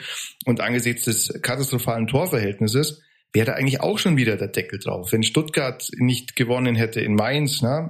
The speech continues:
wenn und so weiter, wenn, wenn, wenn. Also sprich, lange Zeit war es so, dass die Konkurrenz für den F C Augsburg gespielt hat. Das scheint sich in dieser Saison nicht so ein hundertprozentig zu ergeben, ne?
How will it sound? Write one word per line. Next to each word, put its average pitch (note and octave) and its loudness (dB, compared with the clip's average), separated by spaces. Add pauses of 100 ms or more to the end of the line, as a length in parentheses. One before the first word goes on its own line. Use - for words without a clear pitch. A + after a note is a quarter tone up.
wenn A#2+ 2
und A2+ 0
so G#2+ 0
weiter, A2 -2
wenn, A2 2
wenn, G2+ 2
wenn. G#2 0 (360)
Also A2+ 0
sprich, - 0 (500)
lange A#2+ 2
Zeit D3 0
war B2+ 0
es B2 -4
so, C#3+ -2
dass C3+ 0
die - -6
Konkurrenz C3 0
für C3+ 4
den C#3 0
F B2 -4
C - -2
Augsburg B2+ -2
gespielt D#3 -2
hat. D3+ -2
Das - -2
scheint B2+ 0
sich C3 0
in B2+ 4
dieser C3 2
Saison B2+ 0
nicht C#3+ 0
so C3 2
ein B2 2
hundertprozentig A2 0
zu - -4
ergeben, F#2 -2
ne? A2+ -2